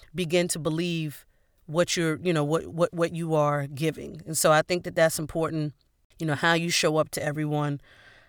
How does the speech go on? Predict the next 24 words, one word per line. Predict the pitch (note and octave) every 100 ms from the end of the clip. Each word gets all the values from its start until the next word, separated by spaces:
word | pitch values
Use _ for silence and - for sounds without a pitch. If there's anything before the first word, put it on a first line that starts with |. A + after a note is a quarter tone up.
| _ -
Uh, | - - -
oftentimes, | F#3 G#3 - A3 - G#3 G3+ G3+ G3 G#3+
you |
know, | G#3
we | G3+ G#3+
change | F#3 A3 G#3+ G3+ E3 - - - _ _ E3+
depending | C#3 F3+ - E3+ F3
on | E3+ E3
the | D#3+
scenario. | - D#3 D#3 D#3+ F#3 A3+ C#4 _ _ _ _ _ -
And | E3+ E3 E3 E3 D#3+ D#3 D3+ _ _ _ _ - D#3+
again, | F#3+ D#3 F3+ D#3
that | E3
trust | - F#3 F#3
factor, | D#3+ D3 - D3+
regardless | D#3 F3 F#3 F#3+ F#3 - - - -
if | F3+ -
we | E3 F#3+
were | D#3
winning | C#3 F3+ F#3 F#3
or | D#3
losing, | D3+ F#3 F3+ F3+ F3 E3+ D3+
regardless | D#3 D#3+ F3 F3+ E3+ E3+ F3
if, | E3 -